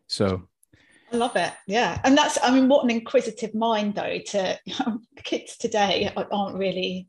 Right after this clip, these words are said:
Speaker 2: reading quite so much, are they? So, uh, you know, it's obviously good that you were that minded. I, I would love my kids to be like that. I'm a bookworm. I've hundreds of books always around the house. So, yeah,
Speaker 1: Mm-hmm.
Speaker 2: hopefully they'll, they'll show interest. So where did it go from there then?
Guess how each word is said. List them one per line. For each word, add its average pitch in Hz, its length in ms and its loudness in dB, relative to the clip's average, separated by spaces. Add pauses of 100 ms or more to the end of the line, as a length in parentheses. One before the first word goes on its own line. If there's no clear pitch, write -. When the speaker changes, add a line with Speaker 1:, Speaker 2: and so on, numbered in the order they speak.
(120)
Speaker 2:
reading 196 420 -6
quite 185 240 -8
so 180 180 -10
much, 175 320 -10
are 180 180 -8
they? 175 280 -8
So, - 160 -10
uh, 180 200 -6 (580)
you 190 60 -10
know, 175 120 -4
it's - 180 -10
obviously 175 540 -12 (560)
good 190 220 -2
that 190 120 -4
you 185 180 -2
were 180 380 0
that 185 200 -4
minded. 185 520 -2
I, 226 160 6
I 226 120 4
would 247 140 2
love 269 240 2
my 226 160 4
kids 214 300 -6
to 185 80 -12
be 175 120 -6
like 170 160 -4
that. 185 140 0
I'm 202 240 2
a 185 60 0
bookworm. 170 680 -2
I've 180 140 -4 (220)
hundreds 190 440 -8
of 170 100 -12
books - 360 -6
always 175 420 -4
around 170 220 -6
the 175 60 -6
house. 175 400 -10
So, 170 340 -6
yeah, 165 160 -8
Speaker 1:
Mm-hmm. 135 180 2
Speaker 2:
hopefully 98 420 -4
they'll, - 300 -12
they'll 175 220 -6
show 170 220 -4
interest. 175 600 -10 (280)
So 247 100 2
where 285 180 6
did 269 120 0
it - 80 -2
go 262 180 2
from 247 200 -4
there 277 280 -2
then? 160 340 -8